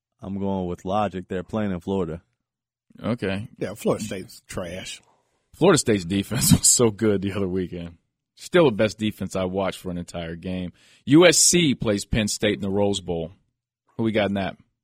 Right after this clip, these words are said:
Speaker 3: Apparently, U S C, I haven't rewatched them. Apparently, they're just, they're just gutting folks now, so.
Speaker 2: They've been playing very well. I gotta,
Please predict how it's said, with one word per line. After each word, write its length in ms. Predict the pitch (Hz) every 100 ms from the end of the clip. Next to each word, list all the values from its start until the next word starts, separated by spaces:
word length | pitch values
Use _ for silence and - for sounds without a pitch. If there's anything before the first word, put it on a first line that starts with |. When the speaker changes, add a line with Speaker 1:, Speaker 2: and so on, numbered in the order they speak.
| _ _ _ _ _ _ _ - - -
Speaker 3:
Apparently, 580 | 160 208 175 123 120 - 113
U 200 | 139 147
S 140 | 127
C, 200 | - 147
I 60 | 135
haven't 200 | 170 117
rewatched 480 | 135 113 123 139 -
them. 100 | 117
Apparently, 340 | - 147 110
they're 120 | 131
just, 260 | 120 110 -
they're 100 | 127
just 240 | 110 - _ _ _ 120 107
gutting 320 | 139 127 123
folks 380 | - 107 - 107
now, 280 | 98 98
so. 120 | 95 110
Speaker 2:
They've 140 | 120
been 160 | 120 104
playing 280 | 107 98
very 280 | 90 104 107
well. 220 | 107 101
I 60 | 92
gotta, 180 | 95